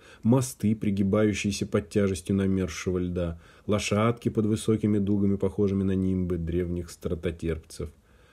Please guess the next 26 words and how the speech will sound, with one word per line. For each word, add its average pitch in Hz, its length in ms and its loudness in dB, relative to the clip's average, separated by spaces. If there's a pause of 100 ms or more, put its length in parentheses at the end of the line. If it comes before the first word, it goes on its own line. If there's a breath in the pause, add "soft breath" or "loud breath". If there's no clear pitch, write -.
(140 soft breath)
Лошадок 135 420 0
было 131 200 6
особенно 82 800 -2
жалко. 95 600 -4 (640 soft breath)
Их-то 123 440 0
за 85 160 -2
что 82 260 -6
впрягли? 78 640 -6 (880 loud breath)
В 151 60 8
общем, 170 200 4
стало 156 240 4
ясно, 131 420 2
почему 120 380 2
в - 140 -4
Сибирь 98 420 2
ссылали. 76 600 -2
Запомнить 123 560 2
эти 113 280 0
угнетающие 104 840 0
картины 110 420 -2
не 147 160 0
представляло 107 720 0
труда, 95 380 -2
но 127 120 2
я 113 220 2
подозревал, 135 720 0